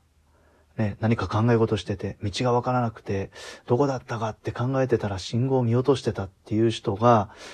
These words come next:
まあ、出てきてもね、おかしくないのかなと思いますので、まあ、引き続き、<laughs> 信号が青になっても、<laughs> えー、左右ね、あの、私の場合は、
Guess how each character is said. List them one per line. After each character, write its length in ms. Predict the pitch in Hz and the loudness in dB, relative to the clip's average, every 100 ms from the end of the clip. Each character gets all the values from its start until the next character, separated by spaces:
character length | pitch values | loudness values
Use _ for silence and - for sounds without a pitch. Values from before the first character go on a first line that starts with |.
| - - | -16 -4
ま 80 | 101 | 0
あ、 40 | |
出 100 | 123 | 2
て 120 | 135 | 2
き 80 | 127 | 0
て 100 | - | -2
も 140 | 95 | -2
ね、 120 | 104 107 | -2 -2
お 60 | |
か 120 | 104 | -2
し 100 | 110 | -4
く 80 | - | -2
な 160 | 101 117 | 0 0
い 40 | |
の 100 | 110 | 0
か 120 | 92 95 | -2 -4
な 140 | 101 | -4
と 200 | - 95 | -6 -8
思 240 | 95 107 117 | -4 -2 0
い 80 | |
ま 140 | 113 117 | 0 -2
す 140 | - | -4
の 160 | 98 92 | -8 -4
で、 300 | 101 101 92 - - - - | 0 0 0 -8 -18 -14 -8
ま 100 | 87 | -4
あ、 40 | |
引 80 | 120 | -2
き 140 | 131 | -2
続 320 | 123 131 123 | 0 0 0
き、 360 | 120 - 131 - - - - _ | -2 2 4 4 0 -10 -20 _
<laughs> 340 | - - - | -18 -16 -14
信 300 | - 127 113 | -6 0 2
号 160 | 110 104 | 4 4
が 100 | 107 | 4
青 180 | 139 131 | 4 4
に 140 | 110 | 2
な 140 | 123 | 0
っ 40 | 147 | -2
て 260 | - - | -2 0
も、 440 | 117 135 196 170 113 - - - - - | 2 2 2 0 -6 -14 -20 -20 -18 -14
<laughs> 400 | - - - _ | -14 -16 -20 _
え 80 | 110 | -6
ー、 40 | |
左 320 | 95 131 127 110 | -4 0 2 2
右 100 | 101 | 2
ね、 220 | 110 98 _ - | -2 -4 _ -8
あ 120 | 107 | -4
の、 300 | 104 101 98 | -2 -2 -2
私 240 | 104 123 | 0 2
の 100 | 139 | 4
場 100 | 135 | 6
合 60 | 120 | 6
は、 160 | 95 | 4